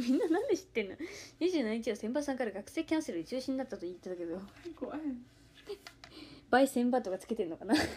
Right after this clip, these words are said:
Speaker 1: すごい有名人じゃん。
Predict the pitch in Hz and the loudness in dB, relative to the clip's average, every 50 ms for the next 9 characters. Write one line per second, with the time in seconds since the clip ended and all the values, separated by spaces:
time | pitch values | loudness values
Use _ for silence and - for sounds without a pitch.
0 | - - _ - - - - - - - - - - - - - - - - - | -14 -18 _ -20 -20 -20 -20 -20 -20 -20 -20 -20 -20 -20 -20 -20 -20 -20 -18 -16
1 | - - - - - - - - - - - - - - - - - - - - | -16 -16 -16 -18 -20 -20 -20 -20 -20 -20 -18 -18 -20 -20 -20 -20 -20 -20 -18 -14
2 | - 320 - - - 240 254 247 226 226 226 226 233 220 208 190 185 - 165 - | -14 -12 -10 -6 -2 0 2 4 4 4 4 2 2 0 -2 -4 -6 -6 -8 -10
3 | - | -10